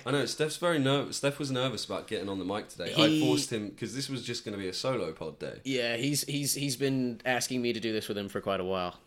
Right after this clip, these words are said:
Speaker 1: Yeah, and now
Speaker 2: Uh, it's just pure, it's pure self-esteem issue.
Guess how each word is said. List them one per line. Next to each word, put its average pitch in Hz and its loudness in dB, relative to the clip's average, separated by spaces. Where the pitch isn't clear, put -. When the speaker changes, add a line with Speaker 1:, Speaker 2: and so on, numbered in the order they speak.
Speaker 1:
Yeah, 92 -6
and 92 -4
now 95 -4
Speaker 2:
Uh, 170 8
it's 143 4
just 196 4
pure, 202 6
it's 160 4
pure - 2
self-esteem 175 0
issue. 107 -6